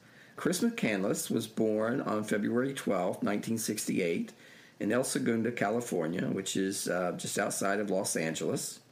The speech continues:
And he was, uh, his father was Walt McCandless. He was an aerospace engineer for nasa, so that's pretty impressive. He was like a rocket scientist. And his mother was Wilhelmina, or better, better known as Billy.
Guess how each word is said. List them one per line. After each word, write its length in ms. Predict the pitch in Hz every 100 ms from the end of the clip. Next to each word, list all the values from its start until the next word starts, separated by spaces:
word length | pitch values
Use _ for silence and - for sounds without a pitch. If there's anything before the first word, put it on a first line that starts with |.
| - 117
And 100 | 120
he 200 | 120 139
was, 440 | 147 143 123 -
uh, 220 | 113 104 113
his 180 | 123
father 440 | - 147 120 123 170
was 280 | 110 104 -
Walt 420 | 101 127 - 98
McCandless. 720 | 98 - 67 62 117 - - - - - - - -
He 140 | 131
was 100 | 139
an 80 | 127
aerospace 800 | 135 156 160 156 - 123 123 -
engineer 580 | 120 120 107 113 123 92
for 160 | 107 95
nasa, 580 | 92 127 127 - 123 80
so 140 | -
that's 140 | 120
pretty 260 | - 113 95
impressive. 500 | 90 90 80 - 107
He 120 | 98
was 200 | 98 95
like 220 | 90 92
a 300 | 85 95 101 - - -
rocket 280 | 135 -
scientist. 560 | - 76 67 - - - - - -
And 100 | 120
his 220 | 123 120
mother 420 | 117 139 135 120 139
was 240 | 104 104
Wilhelmina, 760 | 107 104 104 123 147 110 143 -
or 400 | 101 101 101 -
better, 280 | - 113 113 95 -
better 280 | 127 139 104
known 280 | 101 113
as 220 | - 92 -
Billy. 560 | - 110 82 90 156